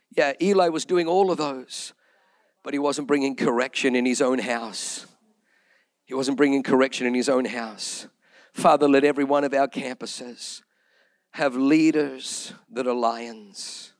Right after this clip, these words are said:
You know what I love about lions? When a lion smells the D N A of another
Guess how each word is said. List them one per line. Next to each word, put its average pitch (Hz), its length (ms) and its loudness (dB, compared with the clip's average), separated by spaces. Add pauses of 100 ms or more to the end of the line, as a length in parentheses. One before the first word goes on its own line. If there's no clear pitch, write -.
(1500)
You 151 80 -6
know 156 80 4
what 147 100 4
I 143 60 6
love 143 240 4
about 139 280 0
lions? 139 840 -6 (840)
When 131 160 -2
a 127 60 4
lion 131 800 0 (2000)
smells 156 500 4
the 120 120 2
D 160 240 0
N 147 100 2
A 143 220 2
of 110 100 2
another 127 560 2